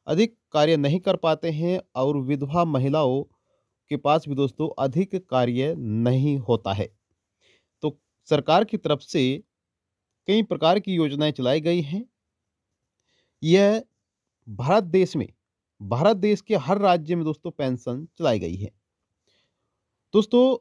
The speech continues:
जिनका लाभ लाभार्थियों, बुजुर्गों, विधवाओं, महिलाओं को और दिव्यांगों तक पहुंचाया जा सके, सीधा लाभ डीबीटी, डीबीटी के माध्यम से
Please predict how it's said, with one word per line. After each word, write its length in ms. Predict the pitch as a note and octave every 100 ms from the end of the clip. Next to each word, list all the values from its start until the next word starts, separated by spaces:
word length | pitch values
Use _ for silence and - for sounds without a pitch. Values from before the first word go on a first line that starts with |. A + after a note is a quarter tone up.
| _ _ _ _ _ D3+
जिनका 380 | C#3 G#3 A3
लाभ 320 | A3 D#3 D#3+ D#3+
लाभार्थियों, 680 | D#3 D3+ D3+ D#3+ - F3 E3+
बुजुर्गों, 560 | C3 D#3 D3+ D#3+ E3 - _ _ _ -
विधवाओं, 500 | C#3+ C#3+ D3 F#3 F#3
महिलाओं 420 | D#3+ D#3 D#3+ E3
को 380 | E3 F3 F#3 A#3 _ B2+
और 220 | C#3+ D#3
दिव्यांगों 800 | C3 D#3 D3 F3+ F#3+ G3 E3+ D#3 -
तक 200 | D#3+ - _
पहुंचाया 320 | C#3+ D3+ E3
जा 160 | A2+ F#2
सके, 300 | - - - _ _
सीधा 380 | _ C3 C3 D#3
लाभ 360 | C#3+ C3+ D3 F#3+ _ _ _ _ _ _ _ _ _ _ _ -
डीबीटी, 520 | C#3 F#3+ A3+ B3+ B3+ _ _ _ _ -
डीबीटी 400 | C3+ F3 G#3+ B3+
के 100 | A3+
माध्यम 400 | F#3+ F3 D3+ A3
से 320 | G3+ D3+ F3